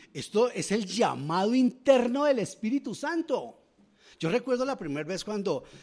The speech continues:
estábamos con unos hermanos en un equipo de trabajo, justamente en Noroccidente, estábamos en Noroccidente,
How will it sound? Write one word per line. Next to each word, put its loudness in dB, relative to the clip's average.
estábamos -2
con -6
unos 2
hermanos -2
en 2
un 0
equipo -4
de -2
trabajo, -4
justamente 0
en 4
Noroccidente, -2
estábamos -6
en -2
Noroccidente, -12